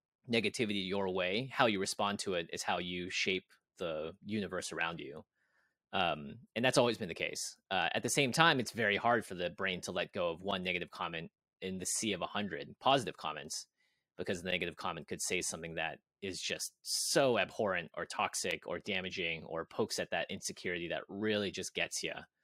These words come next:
Um, so I think for me, a lot of my learning has been,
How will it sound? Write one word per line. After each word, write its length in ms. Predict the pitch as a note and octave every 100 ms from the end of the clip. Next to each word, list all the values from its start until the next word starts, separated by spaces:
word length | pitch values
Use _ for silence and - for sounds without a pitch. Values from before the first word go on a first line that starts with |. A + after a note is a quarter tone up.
| _ _ _ _ -
Um, 480 | F#2+ E2+ D#2 D2+ D2+ -
so 440 | - G#2+ F#2+ F2+
I 100 | -
think 220 | - C3+ A2+
for 120 | A#2
me, 300 | G#2+ A#2+ A#2
a 60 |
lot 300 | G2+ G#2 G#2+ G#2+
of 240 | F#2+ E2+
my 280 | G2+ G2+ G2+
learning 400 | G2 F#2 G2+ F#2+
has 220 | F#2 E2+
been, 460 | F2+ F2 D#2+ D#2+